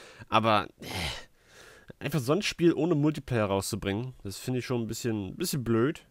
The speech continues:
Ja, es soll später nachkommen, per, per D L C oder gratis Download, Erweiterung, keine Ahnung, Update. Irgendwas, auf jeden Fall wird's irgendwann Multiplayer geben, aber erstmal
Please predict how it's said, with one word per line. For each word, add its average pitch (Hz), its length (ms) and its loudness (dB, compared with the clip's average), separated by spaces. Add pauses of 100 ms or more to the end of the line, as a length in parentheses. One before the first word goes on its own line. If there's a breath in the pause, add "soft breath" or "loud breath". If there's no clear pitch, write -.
Ja, 120 180 -2
es 123 140 -8
soll 165 160 6
später 165 280 8
nachkommen, 147 500 6
per, 117 260 2
per 95 300 -8
D 110 180 -8
L 110 80 -2
C 175 480 -2
oder 107 340 2
gratis 117 380 -2
Download, 139 460 0
Erweiterung, 127 440 2
keine 104 260 -4
Ahnung, 123 280 -4
Update. - 400 -4 (540 loud breath)
Irgendwas, 165 420 8
auf 127 160 2
jeden 156 140 2
Fall 156 120 2
wird's 139 140 0
irgendwann 123 220 2
Multiplayer 117 400 0
geben, 123 180 0
aber 95 220 0
erstmal 117 420 0